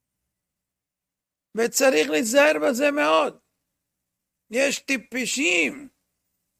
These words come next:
שגם אומרים, "בילדים שלי, באמא שלי".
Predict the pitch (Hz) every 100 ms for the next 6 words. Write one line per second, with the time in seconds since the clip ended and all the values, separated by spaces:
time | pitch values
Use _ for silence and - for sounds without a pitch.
0 | _ _ _ _ _ _ _ _ - 214
1 | 202 247 262 269 254 285 294 269 254 247
2 | 254 240 359 247 311 277 - 92 190 _
3 | _ _ _ _ _ _ _ _ 190 311
4 | 196 - 175 - 135 107 92